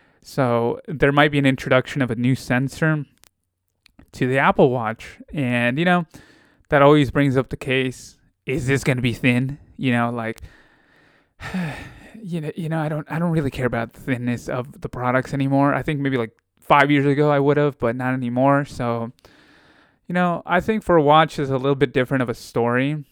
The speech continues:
Like, wait, is this gonna be a bulky watch or is this gonna be a thin watch? It's gonna be more spread out. Well,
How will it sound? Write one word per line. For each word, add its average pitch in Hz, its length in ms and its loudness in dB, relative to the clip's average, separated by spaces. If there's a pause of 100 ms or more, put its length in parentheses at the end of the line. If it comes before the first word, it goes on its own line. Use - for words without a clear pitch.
(120)
Like, 113 420 -10 (640)
wait, 107 240 -6 (300)
is 120 140 -12
this 123 120 -10
gonna 123 140 -2
be 120 80 -4
a 117 60 -2
bulky 120 340 -2
watch 151 500 -2
or 127 100 -10
is 127 40 -6
this 120 100 -12
gonna 127 140 -4
be 117 140 -4
a 117 40 -8
thin 165 280 -2
watch? 156 340 2
It's - 80 -16
gonna 120 160 -6
be 117 60 -4
more 113 140 -6
spread 123 260 -6
out. 131 400 -2
Well, 160 480 -2